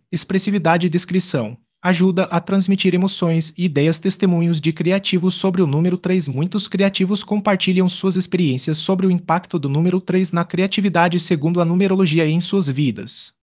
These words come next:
Por exemplo, um artista pode dizer que, ao se conectar com esse número,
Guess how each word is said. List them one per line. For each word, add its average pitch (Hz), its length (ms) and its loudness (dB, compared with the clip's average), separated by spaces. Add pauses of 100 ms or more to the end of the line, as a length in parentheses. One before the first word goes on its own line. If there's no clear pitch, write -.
(120)
Por 139 120 0
exemplo, 175 560 2 (180)
um 175 100 4
artista 190 380 2
pode 185 260 0
dizer 170 400 2
que, 175 280 0
ao 151 120 2
se 151 140 -2
conectar 180 480 0
com 180 160 -2
esse 180 180 2
número, 180 460 2